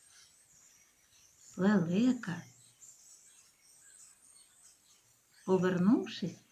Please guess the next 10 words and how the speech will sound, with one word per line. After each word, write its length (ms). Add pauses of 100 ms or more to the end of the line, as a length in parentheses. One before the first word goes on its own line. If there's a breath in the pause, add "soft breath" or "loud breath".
птахи 440
починають 840
будувати 640
гнізда. 760 (1600)
А 120
для 240
чого 380
птахи 400
будують 760
гнізда? 460